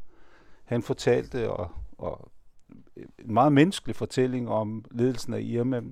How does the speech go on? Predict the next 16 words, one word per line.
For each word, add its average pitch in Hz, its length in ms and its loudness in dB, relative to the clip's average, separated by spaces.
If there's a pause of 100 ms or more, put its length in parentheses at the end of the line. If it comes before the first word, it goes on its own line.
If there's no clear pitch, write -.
Så - 160 -6
blev 139 200 -2
han 123 140 0
spurgt - 500 -4
om, 120 260 0 (480)
hvad 120 280 4 (380)
hemmeligheden 135 560 2
ved 113 140 0
Irma 156 320 4
var 110 200 2
i 117 40 0
forhold 123 280 0
til 117 180 -4
de 113 120 -8
andre 113 180 -2
dagligvarebutikker. 110 1000 -4